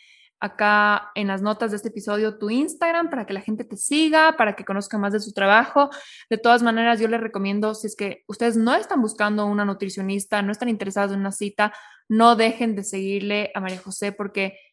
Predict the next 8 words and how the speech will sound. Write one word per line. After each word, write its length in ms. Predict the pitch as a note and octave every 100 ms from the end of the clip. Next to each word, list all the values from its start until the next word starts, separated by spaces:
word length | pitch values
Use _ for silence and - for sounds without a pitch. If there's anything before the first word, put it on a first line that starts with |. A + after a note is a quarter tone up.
| _ _
solo 400 | - C4 C#4 D4
ver 180 | C4 C4
su 200 | B3+ A3+
Instagram 580 | A3 G#3+ A#3 A3+ A3+ -
les 200 | G#3 F#3
va 80 | G3+
a 40 |
aportar 560 | G#3 G3+ G3+ G3 G3+